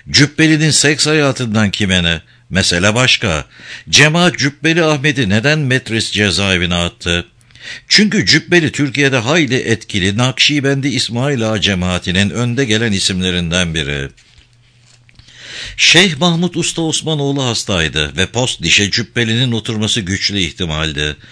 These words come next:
Ayrıca Cübbeli televizyon programlarında, vaazlarında açıkça cemaati eleştiriyordu. Önce cemaatin yayın organları hakkında Ergenekoncu diye yazıldı.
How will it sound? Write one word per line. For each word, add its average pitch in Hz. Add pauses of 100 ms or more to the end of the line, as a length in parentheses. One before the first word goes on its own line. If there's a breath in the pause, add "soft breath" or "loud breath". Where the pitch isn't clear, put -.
(320 loud breath)
Ayrıca 170
Cübbeli 160
televizyon 151
programlarında, 87
vaazlarında 87
açıkça 139
cemaati 107
eleştiriyordu. 78 (540 loud breath)
Önce 185
cemaatin 160
yayın 143
organları 117
hakkında 82
Ergenekoncu 107
diye 85
yazıldı. 80